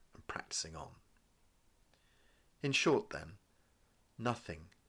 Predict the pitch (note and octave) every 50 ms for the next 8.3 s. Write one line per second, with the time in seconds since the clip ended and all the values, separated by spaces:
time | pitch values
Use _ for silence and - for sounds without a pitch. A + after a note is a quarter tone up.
0 | _ _ - - - - G2+ - - - - - - - D2 C2+ C2+ - - -
1 | - - _ _ _ - F#2 F2 E2+ F#2 F2 E2 D#2+ D#2 D#2 D#2 - - D#2+ D2
2 | D2+ D2 - D#2 C#2 B1+ B1+ - - - - _ _ _ _ _ _ _ _ _
3 | _ _ _ _ _ - - - - - - _ - - A#2 G#2+ G2+ A#2 A#2 B2
4 | A2+ F#2+ E2 D#2 - - _ _ _ _ _ _ _ - _ - G2 F#2+ - -
5 | - F#2+ D#2+ D#2 D2+ D2 D2+ D2+ C#2 C#2+ - - - - - - _ _ _ -
6 | G#2 F2+ G#2+ - - - A#2 G#2 G2 - - - - - F2 F2 - - - -
7 | A#2 G2+ - - E2 D#2 D#2 - - - F#2+ E2+ - - F2 E2 E2+ F2 F#2 G2
8 | F#2+ F2 D#2 D#2 -